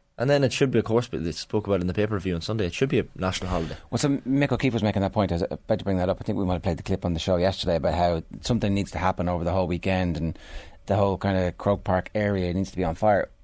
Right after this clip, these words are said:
Speaker 2: Wait and see what Dublin is like when the college football comes,
Speaker 1: Mm-hmm.
Speaker 2: right, it's going to be incredible. It's gonna be this incredible takeover of the city.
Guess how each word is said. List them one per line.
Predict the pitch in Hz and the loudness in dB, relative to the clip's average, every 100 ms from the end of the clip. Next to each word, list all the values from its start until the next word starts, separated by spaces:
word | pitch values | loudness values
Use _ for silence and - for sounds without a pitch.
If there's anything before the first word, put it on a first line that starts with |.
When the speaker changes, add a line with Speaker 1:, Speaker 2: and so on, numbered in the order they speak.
| - | -4
Speaker 2:
Wait | 127 160 | 0 0
and | 156 | 0
see | - 147 127 92 85 - - _ _ _ _ - | 0 2 2 0 -4 -10 -20 _ _ _ _ -6
what | 107 101 - - - _ _ | 2 2 2 -4 -10 _ _
Dublin | 120 110 107 98 | 0 2 2 2
is | 87 | 2
like | 95 92 - - _ _ _ - | 2 2 -4 -16 _ _ _ -2
when | 95 90 87 | 0 0 -2
the | |
college | - 117 117 90 | 0 2 2 2
football | - 139 98 80 | -2 0 2 0
comes, | - 78 73 71 - - | 0 -4 -4 -6 -12 -10
Speaker 1:
Mm-hmm. | 85 90 | -6 0
Speaker 2:
right, | 107 123 - - - _ | 0 0 -4 -18 -20 _
it's | 131 131 | -6 -2
going | 143 135 | 0 0
to | 127 | 2
be | 120 - | 0 0
incredible. | 131 - 143 127 71 - | -4 4 4 4 0 -6
It's | 107 117 | -4 -2
gonna | 131 123 | 0 2
be | 123 | 2
this | 123 113 | 0 0
incredible | 104 120 - 151 151 135 | -2 -2 2 4 6 2
takeover | 120 131 131 110 104 101 | 2 2 4 2 2 0
of | 87 | -2
the | |
city. | 92 135 92 78 | 0 0 0 -2